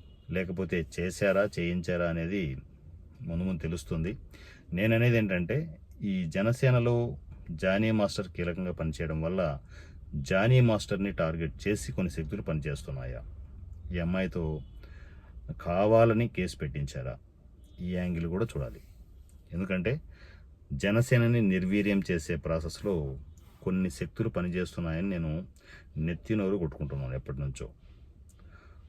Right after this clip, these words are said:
So, ఆ point of వ్యూలో మొట్టమొదట జానీ మాస్టర్ని టార్గెట్ చేశారేమో అనేది నా ఇంటెన్షన్. So, anyhow, మీ point of వ్యూలో జానీ మాస్టర్ అసలు నిజంగా తప్పు చేశాడని అనుకుంటున్నారా, లేదు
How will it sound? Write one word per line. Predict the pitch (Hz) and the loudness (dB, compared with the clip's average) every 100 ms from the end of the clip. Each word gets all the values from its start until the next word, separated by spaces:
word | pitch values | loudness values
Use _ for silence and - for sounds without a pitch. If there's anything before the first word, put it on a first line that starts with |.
| - | -8
So, | 90 80 78 82 - - | -2 -2 -2 -4 -8 -6
ఆ | 85 | -4
point | 95 92 101 | 0 0 2
of | 98 | 0
వ్యూలో | - 110 | 2 0
మొట్టమొదట | 82 76 87 87 85 87 71 69 | 0 -2 -2 -2 0 0 0 -4
జానీ | 78 85 90 | -2 -2 -2
మాస్టర్ని | 85 - 78 80 | -4 -4 -4 -4
టార్గెట్ | 78 73 76 71 - | -4 -6 -6 -8 -4
చేశారేమో | 82 - 92 85 80 80 80 | -4 -2 -2 -2 -2 -2 -2
అనేది | 80 110 | -2 -2
నా | 76 | -2
ఇంటెన్షన్. | 71 67 67 - - - - - - - - - - - - | -4 -4 -6 -10 -16 -18 -20 -20 -18 -18 -18 -18 -16 -12 -6
So, | - - 104 | -6 0 8
anyhow, | 127 123 147 165 - - | 10 10 8 4 -12 -4
మీ | 95 95 123 | 0 4 4
point | 123 113 113 110 | 4 4 4 4
of | 104 | 4
వ్యూలో | - 104 113 | 2 0 0
జానీ | 87 87 | 0 0
మాస్టర్ | 90 85 - 104 | 0 -2 -2 -2
అసలు | 82 73 80 76 76 | -2 -4 -4 -4 -4
నిజంగా | 76 85 104 113 | -4 -2 0 0
తప్పు | 90 87 | -2 -2
చేశాడని | 87 90 87 | -2 -2 -2
అనుకుంటున్నారా, | 87 73 73 67 65 58 - - - - - - - - - - | -4 -4 -6 -6 -6 -8 -14 -18 -20 -20 -20 -20 -20 -20 -20 -10
లేదు | 85 95 101 117 | -2 2 4 2